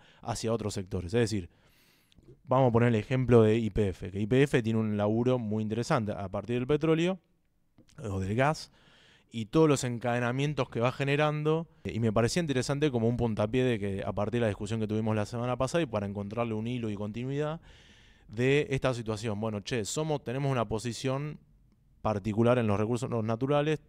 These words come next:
no relevante, pero hay, hay algo, lo interesante es el capital humano, pero también pongamos el ojo en la enfermedad, en esto que trajimos de enfermedad holandesa y los impactos que pueden tener.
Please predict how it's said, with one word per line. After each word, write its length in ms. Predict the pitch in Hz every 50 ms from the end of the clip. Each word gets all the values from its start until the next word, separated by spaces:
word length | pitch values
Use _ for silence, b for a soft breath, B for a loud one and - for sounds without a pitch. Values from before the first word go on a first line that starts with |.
| - 104
no 220 | 110 120 127 131
relevante, 600 | 127 131 127 131 135 135 135 135 147 139 156 143
pero 280 | 110 120 110 107 107 113
hay, 100 | 113 - -
hay 200 | 107 110 113 127
algo, 400 | 127 123 120 120 120 127 135 135 b b b b
lo 140 | b 95 107
interesante 480 | 107 107 107 107 107 - 131 135 123 113
es 60 | 117
el 80 | 113
capital 340 | 107 113 107 110 123 127 127
humano, 340 | 135 143 143 156 165 160 156 b b b b b b b b b b _ -
pero 180 | 151 139 135 123
también 320 | 131 135 147 156 156 131
pongamos 400 | 131 131 135 139 139 147 143 -
el 100 | 139 135
ojo 220 | 143 143 - 156
en 80 | 135 127
la 60 | 117
enfermedad, 440 | 104 - 107 101 107 104 110 113 - -
en 100 | 110 110
esto 160 | 120 120 123
que 80 | 117 113
trajimos 320 | 107 120 - 131 131 131
de 140 | 127 120 120
enfermedad 460 | 131 113 101 - 110 104 107 113 123
holandesa 520 | 131 127 127 127 127 131 139 139 - 147 123
y 60 | 110
los 200 | 107 104 - -
impactos 480 | 117 104 98 - 127 123 - - 120 98
que 100 | 107 92
pueden 220 | 101 110 107 104
tener. 300 | 98 101 101 95 90